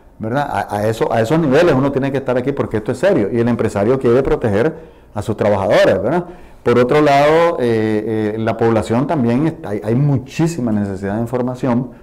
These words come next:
¿verdad? La gente está desesperada porque la gente se quiere proteger. Mira, solo el hecho de que hayan comprado mascarillas que no sirven para proteger a la, a la, a la, a la, a las personas, solo ahí te demuestra de que hay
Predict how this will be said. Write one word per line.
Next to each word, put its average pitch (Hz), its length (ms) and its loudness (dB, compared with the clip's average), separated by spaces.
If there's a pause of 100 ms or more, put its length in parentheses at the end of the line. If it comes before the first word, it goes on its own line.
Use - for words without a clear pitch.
(340)
¿verdad? 113 380 0
La 113 160 0
gente 104 280 -2
está 113 200 -2
desesperada 117 640 -2
porque 139 200 -2
la 113 100 2
gente 117 200 -2
se 175 120 -2
quiere 160 180 0
proteger. 165 840 -4
Mira, 139 220 2
solo 202 300 2
el 170 120 2
hecho 143 280 2
de 104 140 -2
que 139 80 -2
hayan 160 140 -2
comprado 147 420 0
mascarillas 113 580 0 (420)
que 107 100 -2
no 113 140 2
sirven 120 440 0 (260)
para 104 180 -2
proteger 101 400 -2
a 120 40 2
la, 120 80 0 (120)
a 110 80 -6
la, 107 100 -2
a - 160 -8
la, 101 120 -8
a 98 80 -8
la, 95 220 -10 (260)
a 110 80 -6
las 107 140 -2
personas, 113 500 -2 (520)
solo 170 280 0
ahí 180 160 2
te - 120 -2
demuestra 117 540 -2
de 107 180 -4
que 101 160 -2
hay 127 360 0